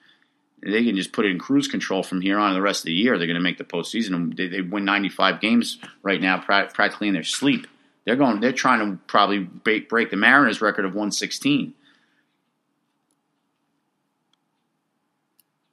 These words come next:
So the Astros bear some watching. And again, I don't think their pitching's all that good, even with McCullers and Keuchel. I don't like the, the rest of that rotation. Uh,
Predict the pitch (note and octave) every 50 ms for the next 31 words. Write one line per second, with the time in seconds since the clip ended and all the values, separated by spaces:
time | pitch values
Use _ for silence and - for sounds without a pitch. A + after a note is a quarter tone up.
0 | _ _ _ _ _ _ _ _ _ - - C3 C3 D3+ F3+ G#3 A3+ - - F#3+
1 | F3+ C#3+ C3+ A#2 - - - - - D3 C#3 C3+ B2+ - - B2+ A#2 A2+ A2+ A2+
2 | A2+ A2 - B2 C3 C3 B2 C#3 C3+ A2+ F#2+ A2 C3+ D#3 D3+ C#3+ - C#3+ A#2+ B2+
3 | A#2 A#2+ - B2+ A#2+ - B2 A#2+ G2+ F#2+ G#2+ - _ - A2+ A2+ A2 A2 G#2 G2+
4 | - B2 A#2+ A#2+ B2 A2+ G2+ F#2+ G2 B2 C#3+ C#3 - - _ _ - C3 C#3 C#3
5 | - D3 C#3+ D3 C#3+ C#3+ C#3+ D3 C#3 - D3 C#3+ D3 D3 D3+ D3+ D3 B2 A2+ G#2+
6 | G#2+ - G#2 F#2+ F2 D#2+ G2 F#2+ F#2+ G2+ G#2+ G2+ A2+ A#2+ A#2+ A#2+ - B2+ C#3 C3+
7 | A#2+ C3+ C#3+ C#3+ - - C#3 C#3+ C#3+ C#3 - D3 D3 D3 D3 - - - _ _
8 | _ _ _ _ _ - G#2+ G#2 G2+ G2 F#2+ F#2 F2 D#2+